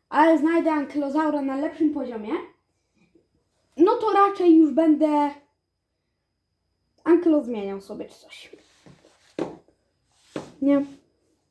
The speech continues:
Nie wiem, czy mnie na pewno będzie dobrze słychać. Chyba tak będzie dobrze. Yy, sorry ogólnie za to, że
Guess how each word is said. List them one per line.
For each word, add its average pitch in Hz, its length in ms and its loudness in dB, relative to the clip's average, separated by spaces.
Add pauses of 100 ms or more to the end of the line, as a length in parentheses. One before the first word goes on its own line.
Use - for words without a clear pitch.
(1160)
Nie 269 160 2
wiem, 294 100 6
czy 311 140 4
mnie 320 160 8
na 285 120 2
pewno 285 320 -2
będzie 262 280 -6
dobrze 233 280 -8
słychać. 220 480 -10
Chyba 320 220 -4
tak 262 220 -8
będzie 196 300 -6
dobrze. 180 420 -10 (1120)
Yy, 254 1300 0
sorry 359 320 -2
ogólnie 320 360 6
za 311 180 0
to, 302 300 0
że 269 440 -4